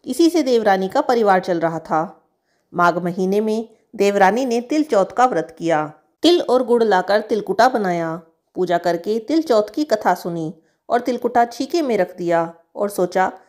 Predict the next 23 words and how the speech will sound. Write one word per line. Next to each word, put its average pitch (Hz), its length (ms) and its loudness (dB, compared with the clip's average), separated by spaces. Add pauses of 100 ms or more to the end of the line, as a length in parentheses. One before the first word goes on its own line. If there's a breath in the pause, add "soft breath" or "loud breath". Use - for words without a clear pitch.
(160 soft breath)
कि 220 80 -8
चांद 240 340 0
उगने 220 300 0
पर 208 240 2
पहले 277 440 -4
तिलकुटा 214 440 -2
खाऊंगी 220 460 -2 (300 soft breath)
और 277 180 2
उसके 294 220 -2
बाद 233 320 4
ही 285 80 -6
कुछ - 200 -8
खाऊंगी। 165 600 -8 (680)
कथा 330 240 4
सुनकर 240 440 0
वह 247 200 -2
जेठानी 214 460 -4
के 277 120 -6
यहाँ 226 280 -2
चली 185 280 -4
गई। 170 300 -4 (420)
खाना 190 240 2
बनाकर 185 560 0